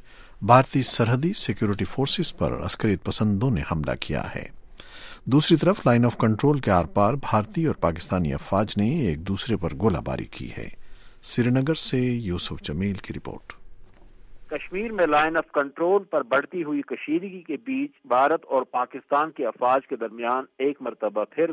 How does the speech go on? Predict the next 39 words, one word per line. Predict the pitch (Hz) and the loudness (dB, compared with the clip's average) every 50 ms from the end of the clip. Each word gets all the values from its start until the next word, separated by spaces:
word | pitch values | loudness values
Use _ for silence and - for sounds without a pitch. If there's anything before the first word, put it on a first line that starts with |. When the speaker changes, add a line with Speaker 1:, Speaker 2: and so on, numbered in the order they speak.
| 117 - | -4 -6
Speaker 2:
گولیوں | 113 120 127 139 147 160 165 151 | -6 -4 -4 -4 -4 -6 -6 -4
اور | - 110 117 117 117 | -2 -2 0 0 -2
مارٹر | 113 113 113 123 139 - - 151 | -4 -4 -2 0 0 0 -2 -8
توپوں | 131 _ - 113 104 - 120 113 | -10 _ -6 -6 -6 -6 -10 -8
کا | 107 131 120 | -8 -8 -8
تبادلہ | - 110 104 107 110 104 101 104 104 | -6 -6 -4 -4 -4 -4 -2 -2 -2
ہوا | 104 101 104 101 104 104 101 | -2 -2 -2 -2 0 0 0
ہے | 101 104 101 92 85 - _ _ _ _ _ _ _ _ _ _ _ _ - | 0 -2 -2 -4 -6 -8 _ _ _ _ _ _ _ _ _ _ _ _ -4
اور | 120 123 135 - - | -2 -2 -2 -2 -2
طرفین | 127 123 123 - 151 143 156 165 165 165 | -2 -2 -2 0 2 2 2 2 0 -2
نے | 151 | -4
ایک | 135 127 123 135 143 131 | -4 -2 -2 -2 -2 -2
دوسرے | 156 170 180 - - 151 131 | -2 -4 -2 0 0 0 0
پر | - - 107 110 120 120 - - | 0 0 -2 -2 -4 -4 -4 -2
فائرنگ | 131 131 139 143 151 143 - - | 0 2 2 0 0 -4 -10 -10
شروع | 127 117 113 | -10 -10 -8
کرنے | - - 113 104 104 101 98 | -8 -8 -8 -8 -8 -8 -8
کے | 104 107 | -8 -8
الزام | 104 104 104 113 117 120 120 117 | -8 -6 -4 -4 -4 -4 -4 -6
لگایا | 101 95 101 101 98 98 98 98 92 101 | -6 -6 -2 0 0 2 2 0 0 -2
ہے۔ | 98 92 87 - - _ _ _ _ _ _ _ _ _ _ _ _ _ - | -6 -8 -8 -10 -12 _ _ _ _ _ _ _ _ _ _ _ _ _ -2
پیر | 147 170 190 196 | 0 0 0 2
کو | - 185 143 | 2 0 0
بھارتی | 127 123 131 139 139 139 - 156 | 2 4 4 4 2 2 -2 -6
عہدیداروں | 123 123 127 131 131 123 131 131 143 151 165 | -6 -4 -4 -4 -2 2 4 4 4 4 2
نے | 170 156 | 0 -2
بتایا | 127 123 117 131 127 139 147 | -2 -2 0 2 2 2 2
کہ | 143 - 160 _ | 0 -2 -4 _
پاکستانی | 143 131 123 - 139 131 _ 139 127 123 120 113 | 0 0 0 -2 -6 -12 _ -6 -6 -6 -6 -8
فوج | 104 - - 123 131 143 156 160 147 | -8 -2 0 2 4 4 4 2 0
نے | 143 117 110 | -4 -6 -6
پونچھ | - - - 160 180 143 - _ - - | -6 -6 -6 -6 -6 -8 -10 _ -10 -8
ضلع | 123 117 117 113 | -6 -4 -2 -4
کے | 107 - 170 - - - | -4 -4 -8 -10 -6 -2
شاہپور، | 143 143 143 - - 160 156 160 165 - - - _ _ - | -2 -2 -2 -2 -4 -4 -2 0 0 -2 -4 -8 _ _ -12
کرشنا | - 131 - - 127 107 104 98 101 | -10 -10 -10 -8 -8 -8 -6 -4 -2
گھاٹی، | 107 113 117 - - 156 151 156 170 175 - _ | 0 0 0 0 -2 -2 -2 -2 -2 -4 -8 _
منڈی | - 101 113 117 131 135 160 170 180 180 - - | -10 -8 -8 -6 -4 -2 -2 -2 -2 -4 -6 -4
اور | 113 110 110 | -2 -2 -2